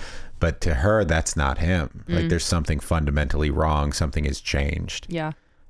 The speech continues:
Speaker 1: You know? And
Speaker 2: And Mulder keeps his cool.
Speaker 1: He
Speaker 2: He starts
Speaker 1: does.
Speaker 2: questioning.
Speaker 1: Yeah.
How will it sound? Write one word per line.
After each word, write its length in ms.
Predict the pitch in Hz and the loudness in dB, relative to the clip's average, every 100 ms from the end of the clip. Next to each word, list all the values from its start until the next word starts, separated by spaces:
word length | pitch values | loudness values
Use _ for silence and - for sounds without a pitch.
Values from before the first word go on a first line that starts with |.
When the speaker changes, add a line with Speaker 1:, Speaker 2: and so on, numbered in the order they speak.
| - | -2
Speaker 1:
You 100 | 71 | 2
know? 280 | 69 76 - - _ _ _ _ - - - - - | 2 2 -2 -10 _ _ _ _ -20 -18 -16 -18 -4
And 460 | 90 85 80 80 78 - - - - - - _ - | 2 2 2 0 -2 -8 -20 -20 -20 -20 -20 _ -4
Speaker 2:
And 100 | 180 | 0
Mulder 280 | 170 170 170 | 2 2 0
keeps 240 | 170 165 | -2 -2
his 180 | 185 - | -2 -4
cool. 480 | - 170 160 165 - | -4 0 0 0 -2
Speaker 1:
He 120 | - | 0
Speaker 2:
He 40 | 85 | 2
starts 260 | 78 87 | 4 2
Speaker 1:
does. 100 | 101 | -2
Speaker 2:
questioning. 520 | - 156 - - 80 - | -2 -2 -2 -2 2 4
Speaker 1:
Yeah. 180 | 139 | 4